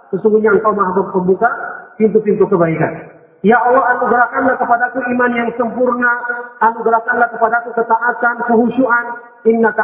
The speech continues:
antal wahhab. Sesungguhnya Engkau Maha Pemberi anugerah. Misalnya seperti itu. Atau innaka antal hadi. Sesungguhnya Engkau Maha Pemberi petunjuk.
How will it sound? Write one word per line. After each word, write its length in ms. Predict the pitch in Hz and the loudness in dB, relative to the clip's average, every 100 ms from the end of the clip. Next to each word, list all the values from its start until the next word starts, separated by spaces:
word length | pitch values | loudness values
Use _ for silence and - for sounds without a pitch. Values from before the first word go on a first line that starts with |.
| 214 | -2
antal 320 | 202 202 196 | -2 2 4
wahhab. 640 | 190 175 202 190 - - | 4 0 -4 -4 -6 -8
Sesungguhnya 400 | 175 190 196 202 | -2 2 2 2
Engkau 240 | 190 196 185 | 0 0 2
Maha 240 | 185 180 | 2 0
Pemberi 320 | 180 180 180 | 0 0 2
anugerah. 400 | 175 175 175 160 - - - - _ 196 | 0 0 0 -4 -8 -16 -20 -20 _ -4
Misalnya 340 | 196 262 262 | -2 0 0
seperti 320 | - 247 233 | -2 -4 -2
itu. 120 | - - - - _ - | -4 -6 -18 -20 _ -4
Atau 240 | 180 - 233 | -2 -2 0
innaka 320 | 240 - 226 | 0 0 0
antal 320 | 220 214 196 | 0 2 2
hadi. 320 | 170 214 190 170 | 2 0 0 -2
Sesungguhnya 480 | - 190 202 202 | 0 2 2 2
Engkau 160 | 185 202 | 0 -2
Maha 320 | 190 190 185 | 0 0 0
Pemberi 240 | 180 180 175 | 0 2 0
petunjuk. 400 | 180 175 147 | 2 0 0